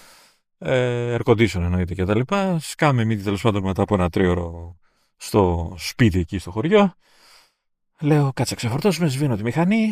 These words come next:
ακούγεται ένα μπρα, δυνατό μπραφ όμως. Λέω,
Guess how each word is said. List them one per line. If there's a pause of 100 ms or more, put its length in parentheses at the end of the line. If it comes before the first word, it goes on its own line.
(140)
ακούγεται
ένα (160)
μπρα, (720)
δυνατό
μπραφ
όμως.
Λέω,